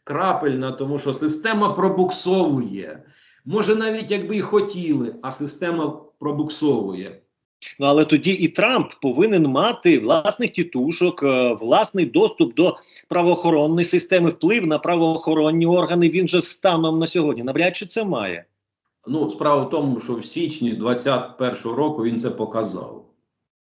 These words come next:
Speaker 1: Тут ніяких сумнівів немає. Все це давним-давно в Сполучених Штатах Америки готово. Справа в тому, що воно виховано нинішніми соціальними мережами.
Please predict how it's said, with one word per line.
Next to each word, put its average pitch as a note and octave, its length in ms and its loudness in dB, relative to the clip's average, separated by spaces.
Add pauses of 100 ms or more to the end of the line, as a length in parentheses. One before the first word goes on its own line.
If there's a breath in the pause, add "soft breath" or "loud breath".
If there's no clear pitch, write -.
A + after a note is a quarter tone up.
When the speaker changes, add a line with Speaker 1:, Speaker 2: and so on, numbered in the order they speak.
(320)
Speaker 1:
Тут B2+ 180 -6
ніяких D#3 420 2
сумнівів C3+ 500 2
немає. G#2+ 320 -2
Все E3+ 200 -4
це F#3 160 0
давним-давно D3+ 1080 0
в - 60 -16
Сполучених C#3 560 -2
Штатах B2 460 -6
Америки C3+ 680 -4 (180 loud breath)
готово. B2 840 -2 (240 soft breath)
Справа D#3 360 -2
в D#3 60 -6
тому, G3+ 260 0
що C#3+ 220 -2
воно D3+ 320 0
виховано A#2+ 880 -2 (240 soft breath)
нинішніми D3 680 0
соціальними C#3+ 800 -2
мережами. A2 760 -6